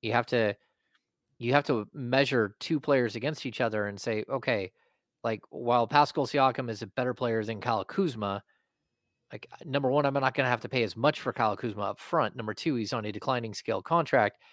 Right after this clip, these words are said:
And there's a point where Kyle Kuzma could be making close to a third of what Pascal Siakam would make under an extension.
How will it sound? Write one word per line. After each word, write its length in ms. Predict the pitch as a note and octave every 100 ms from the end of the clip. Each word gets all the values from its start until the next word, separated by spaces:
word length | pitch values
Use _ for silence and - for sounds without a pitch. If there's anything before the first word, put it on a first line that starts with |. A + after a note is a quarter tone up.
| _ -
And 160 | B2
there's 220 | E3 G3+ C#3+
a 60 |
point 380 | - - F#3 B2+
where 320 | C3 A#2+ A2 G#2+
Kyle 260 | C3+ C#3+
Kuzma 400 | - D#3+ B2+ A2
could 140 | - A#2+
be 100 | A2+
making 380 | B2 B2 B2
close 260 | G#2 B2+ A#2+
to 120 | B2+
a 40 | G#2+
third 540 | - F#3 D3+ F#2 F2+ _ _ _ _
of 100 | B2
what 160 | A#2+ -
Pascal 380 | C3 A#2+ - G#2
Siakam 440 | A#2+ A2+ A#2+ A#2
would 180 | G2+ F#2+
make 260 | G#2 F#2+ -
under 260 | G#2+ G2
an 100 | F#2
extension. 600 | F2 - - A#2+ - F2